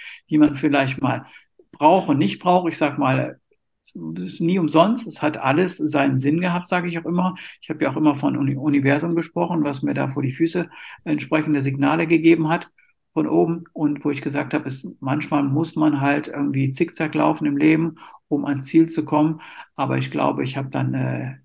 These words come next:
spätestens da habe ich meinen Weg gefunden und bin jetzt auf dem richtigen Weg und es macht jeden Tag Freude und Spaß und kann die Leute nur dazu animieren und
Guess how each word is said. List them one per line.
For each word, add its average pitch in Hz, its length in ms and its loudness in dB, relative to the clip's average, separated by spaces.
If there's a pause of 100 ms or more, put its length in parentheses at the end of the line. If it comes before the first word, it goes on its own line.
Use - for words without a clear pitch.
spätestens 139 420 -6
da 143 140 -2
habe 139 160 -6
ich - 60 -10
meinen 135 200 2
Weg 143 160 -2
gefunden 156 480 0 (400)
und 131 220 -4
bin 143 120 -2
jetzt 139 180 -4
auf 131 100 -6
dem 135 80 -6
richtigen 135 400 -2
Weg 139 220 0
und 131 200 -6
es - 100 -16
macht 131 220 -8
jeden 131 220 -4
Tag 127 200 -8
Freude 135 280 -2
und 127 160 -4
Spaß 131 380 -4
und 127 300 -10 (240)
kann 131 160 -4
die 127 60 -2
Leute 127 320 -4
nur 131 160 -4
dazu 131 440 -6
animieren 131 560 -2
und - 280 -8